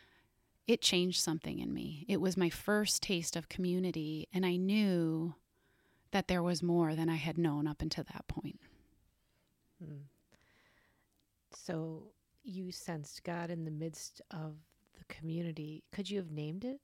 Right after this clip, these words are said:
Speaker 2: at that point in time that that's what you were experiencing?
Speaker 1: I don't think I even had language. I just know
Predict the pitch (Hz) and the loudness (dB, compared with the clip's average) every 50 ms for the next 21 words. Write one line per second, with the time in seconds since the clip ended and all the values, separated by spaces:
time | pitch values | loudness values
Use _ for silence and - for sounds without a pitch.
0 | _ - 233 - 247 233 - - - 247 - 240 220 - - 226 220 214 208 - | _ -14 -10 -10 -10 -10 -10 -10 -10 -10 -10 -10 -12 -12 -10 -8 -6 -6 -6 -6
1 | 185 180 - - - 185 185 - 190 180 175 175 175 170 165 170 - - - - | -8 -10 -8 -8 -8 -8 -8 -8 -8 -8 -6 -6 -6 -6 -6 -8 -10 -12 -14 -14
2 | - - 165 170 202 233 - - 294 320 320 - _ _ _ _ _ _ _ _ | -12 -10 -8 -8 -8 -10 -8 -8 -8 -8 -8 -12 _ _ _ _ _ _ _ _
3 | _ _ _ _ - - _ _ _ _ _ _ _ _ _ _ _ _ _ _ | _ _ _ _ -20 -20 _ _ _ _ _ _ _ _ _ _ _ _ _ _
4 | _ _ _ _ _ _ _ _ _ _ - - 220 254 285 311 330 320 - - | _ _ _ _ _ _ _ _ _ _ -4 -2 2 6 8 8 8 6 8 8
5 | 320 320 - 285 262 - - 247 220 220 214 190 - - 196 190 185 190 175 185 | 8 8 8 6 4 4 6 6 6 6 4 2 2 0 0 2 2 2 0 0
6 | 180 175 180 180 175 175 185 180 170 160 151 151 151 - - - 214 202 202 - | -2 0 2 2 2 2 2 0 0 -2 -2 -2 -2 -2 -4 -2 -2 -2 0 4
7 | 254 285 294 285 - - 233 208 202 202 196 190 180 175 170 165 170 170 175 160 | 4 6 6 4 4 4 4 4 6 6 4 4 4 2 2 0 -2 -2 -4 -6